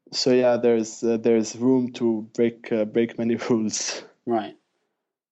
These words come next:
Speaker 2: Um, yeah. So just, uh, can you just introduce The Outpost a little bit, just to give a, a s-, a little bit of a background to people who haven't heard about it?
Speaker 1: So basically, The Outpost is a magazine of possibilities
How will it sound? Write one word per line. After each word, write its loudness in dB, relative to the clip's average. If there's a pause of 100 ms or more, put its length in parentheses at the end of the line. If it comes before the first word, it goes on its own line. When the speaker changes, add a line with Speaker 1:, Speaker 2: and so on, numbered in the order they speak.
(220)
Speaker 2:
Um, -2 (600)
yeah. 2
So 4 (240)
just, -10 (360)
uh, -2 (360)
can 0
you 2
just -2
introduce 0
The -2
Outpost -8
a -6
little -8
bit, -6
just -12
to -4
give -6
a, -6
a -20
s-, -16 (140)
a -10 (280)
little 0
bit -4
of -8
a -6
background -2
to -8
people -6
who -4
haven't -6
heard -6
about -8
it? -14 (1000)
Speaker 1:
So 0
basically, 2
The 4
Outpost 0
is -2
a 2
magazine 2
of -6
possibilities -4